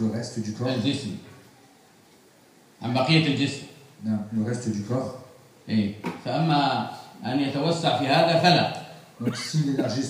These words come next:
Speaker 1: dans cela, donc, cela est interdit.
Speaker 2: فهذه الضرورة من هذا القبيل، يعني، ليست مطلقة، القاعدة ليست على إطلاقها.
Speaker 1: Donc, c'est pas une règle qui est absolue.
Speaker 2: وإنما لا بد فيها من أن يكون مضطرا بالفعل.
Speaker 1: Donc, euh,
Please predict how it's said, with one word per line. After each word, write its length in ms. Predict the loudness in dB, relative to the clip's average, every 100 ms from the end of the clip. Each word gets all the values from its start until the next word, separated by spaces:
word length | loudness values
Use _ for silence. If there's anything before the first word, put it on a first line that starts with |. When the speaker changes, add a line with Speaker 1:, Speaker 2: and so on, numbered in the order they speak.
| -2
Speaker 1:
dans 100 | 0
cela, 260 | -2 -2 -4
donc, 160 | -4 -4
cela 200 | -4 -4
est 120 | -2
interdit. 420 | -4 -4 -4 -6 -6 -18 -20 -20 -20 -20 -20 -20 -20 -4
Speaker 2:
فهذه 320 | 0 4 4
الضرورة 440 | 4 2 2 6
من 140 | 8 10
هذا 260 | 10 8
القبيل، 440 | 6 2 2 4 4
يعني، 320 | 2 0 -2 -4 -16 -8
ليست 480 | 0 2 2 2 6
مطلقة، 600 | 6 6 4 2 4 0
القاعدة 500 | 4 6 8 6 6
ليست 300 | 6 6 4
على 300 | 4 4 4
إطلاقها. 600 | 4 8 8 8 2 0 -4 -10
Speaker 1:
Donc, 100 | -12
c'est 220 | -10 -8
pas 160 | -6 -4
une 100 | -4
règle 140 | -4 -4
qui 120 | -6
est 120 | -4
absolue. 480 | -2 -2 2 6 6 6 -2 -12 -20 -20 -20 -20 -20 -20 -20 -6
Speaker 2:
وإنما 320 | 0 2 4
لا 280 | 6 6 4
بد 220 | 2 0
فيها 500 | 2 6 8 8 8
من 160 | 6 2
أن 140 | 2
يكون 400 | 0 2 2 4
مضطرا 540 | 2 2 4 6 4 4
بالفعل. 500 | 4 4 0 0 -4 -12 -12
Speaker 1:
Donc, 180 | -12
euh, 20 | -6